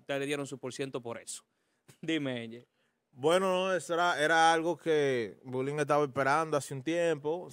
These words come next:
Speaker 2: eh, de, eh, estar fuera ya de todos estos compromisos, eh, con disqueras, firmas, que a veces hay contratos que los artistas luego de que crecen no entienden, que eso lo hemos hablado aquí muchas veces,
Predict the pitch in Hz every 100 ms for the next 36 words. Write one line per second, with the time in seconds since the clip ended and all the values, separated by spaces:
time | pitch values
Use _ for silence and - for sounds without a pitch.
0 | - 110 123 117 117 113 113 120 110 -
1 | 123 131 135 - 135 151 139 131 143 147
2 | 135 120 104 123 127 127 131 131 123 127
3 | 127 135 127 131 117 - - - _ _
4 | _ _ 139 135 135 135 135 120 - 156
5 | 156 151 147 147 131 - 156 151 143 139
6 | 127 - - _ _ _ _ _ _ -
7 | 135 131 127 160 156 147 151 147 156 147
8 | 143 139 143 139 135 127 127 120 139 143
9 | 139 135 139 135 135 117 139 139 131 131
10 | 135 147 139 127 127 131 120 127 123 127
11 | 123 123 120 120 127 120 127 131 120 131
12 | 120 -